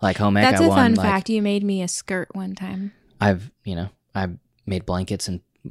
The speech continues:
Speaker 1: pillows and
Speaker 2: Curtains and
Speaker 1: yeah. Uh, there was one time that my entire bedroom was, mm, like, basically furnished by,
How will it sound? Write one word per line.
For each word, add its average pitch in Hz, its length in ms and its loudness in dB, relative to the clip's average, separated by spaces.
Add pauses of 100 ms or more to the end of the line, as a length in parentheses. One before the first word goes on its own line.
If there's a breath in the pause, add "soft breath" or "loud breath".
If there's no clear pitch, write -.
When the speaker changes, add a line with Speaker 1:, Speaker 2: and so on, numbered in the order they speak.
(240)
Speaker 1:
pillows 101 260 0
and 104 80 0
Speaker 2:
Curtains 196 540 -2
and 185 220 -10
Speaker 1:
yeah. 80 180 -6 (480)
Uh, 90 180 0
there 90 100 0
was 92 120 0
one 95 160 0
time 95 220 0
that 90 120 -2
my 90 200 -2
entire 90 480 -2
bedroom 95 720 -4
was, 92 400 -4 (100)
mm, 90 200 -6 (160)
like, 87 480 -10
basically 92 420 0
furnished 95 440 -2
by, 90 300 -2